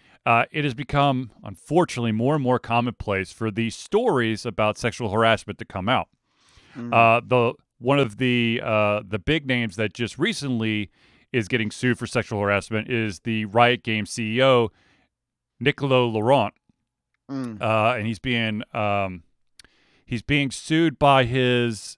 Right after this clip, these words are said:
Speaker 1: executive assistant, um, who she's claiming, um, that, uh, there was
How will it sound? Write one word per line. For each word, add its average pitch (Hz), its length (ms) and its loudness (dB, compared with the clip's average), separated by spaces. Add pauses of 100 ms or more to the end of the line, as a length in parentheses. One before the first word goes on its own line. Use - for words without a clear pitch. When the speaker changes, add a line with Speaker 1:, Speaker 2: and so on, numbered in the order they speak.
(120)
Speaker 1:
executive 143 480 0
assistant, - 760 -4 (560)
um, 101 680 2 (960)
who 127 360 2
she's - 300 -6
claiming, 120 560 0 (200)
um, 107 540 2 (1000)
that, 110 520 2
uh, 101 380 2
there 110 160 -2
was 107 320 -2